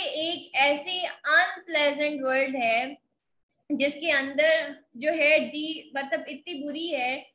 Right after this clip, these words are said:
कि जिसके अंदर dehumanizing और unpleasant as possible, यानी कि बहुत हद तक dehumanizing है और unpleasant है।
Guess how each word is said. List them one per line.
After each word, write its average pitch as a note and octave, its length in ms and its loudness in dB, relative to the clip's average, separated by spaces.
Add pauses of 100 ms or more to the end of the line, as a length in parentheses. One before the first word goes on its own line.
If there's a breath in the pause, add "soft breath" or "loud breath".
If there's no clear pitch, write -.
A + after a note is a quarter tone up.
(280)
कि E4 80 -4
जिसके D#4+ 300 -4
अंदर E4 200 -2
dehumanizing C#4+ 1000 -2
और D4 280 4
unpleasant D4 680 0 (340)
as D#4+ 200 4
possible, A#3+ 560 -8
यानी C4+ 200 -8
कि D#4+ 80 -4
बहुत D4 440 0 (180)
हद D#4 100 2
तक D#4 420 0
dehumanizing C4 1000 -2
है D4+ 120 6
और C#4 180 -2
unpleasant C4+ 800 -2
है। D4+ 280 0